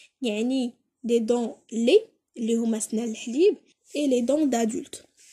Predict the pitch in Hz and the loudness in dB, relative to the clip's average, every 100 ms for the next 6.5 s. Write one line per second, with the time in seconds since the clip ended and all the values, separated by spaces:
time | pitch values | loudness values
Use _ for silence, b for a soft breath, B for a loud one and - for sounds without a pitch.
0 | B B _ _ _ _ - B B B | B B _ _ _ _ -20 B B B
1 | B B 233 - 359 349 330 320 - 440 | B B -6 -2 2 4 2 0 -6 -6
2 | - 311 - 294 240 240 - 392 370 247 | -2 -4 -2 -4 -4 -6 -4 -4 -2 0
3 | 269 240 269 330 294 254 269 254 233 - | 0 -2 -2 0 0 0 -4 -6 -8 -4
4 | 320 349 226 233 240 302 - 269 - 226 | -4 -4 -4 -6 -6 -6 -6 -8 -6 -6
5 | 220 - - 392 466 b b b - 330 | -6 -6 -6 -6 -10 b b b -4 2
6 | 359 302 226 285 | 4 4 0 -6